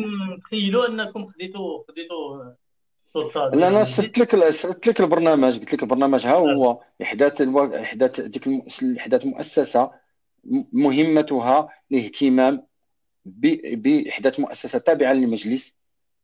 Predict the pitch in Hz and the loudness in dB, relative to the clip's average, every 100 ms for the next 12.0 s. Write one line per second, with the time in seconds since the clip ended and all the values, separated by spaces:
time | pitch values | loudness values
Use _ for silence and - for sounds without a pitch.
0 | _ 92 113 110 95 113 160 _ _ _ | _ -6 -4 0 -2 -4 -8 _ _ _
1 | _ 131 139 156 139 131 156 147 143 117 | _ -2 0 2 2 0 2 0 0 0
2 | 120 151 - 92 113 143 143 113 95 - | 2 0 -2 -8 -2 0 0 -4 -8 -2
3 | 135 151 143 143 113 135 156 151 - 123 | 0 0 0 -4 -6 0 0 0 0 2
4 | 98 - - _ _ 113 139 156 151 135 | 2 -2 -18 _ _ 0 2 2 2 2
5 | 143 - 139 143 120 170 - _ _ _ | 0 -2 -2 0 0 -2 -8 _ _ _
6 | _ 135 156 180 - _ - 135 151 - | _ 0 2 0 -8 _ -2 2 2 0
7 | 202 165 160 143 127 107 - - _ _ | -2 2 4 4 2 -2 -8 -20 _ _
8 | 143 160 135 123 101 139 - - _ _ | 2 4 4 0 -4 -12 -20 -20 _ _
9 | _ _ _ _ - 127 - _ _ _ | _ _ _ _ -10 -8 -8 _ _ _
10 | _ _ _ 107 113 143 156 151 170 113 | _ _ _ -2 0 2 4 4 4 4
11 | 139 143 131 113 101 123 123 - - | 4 4 4 2 0 -4 -4 -6 -6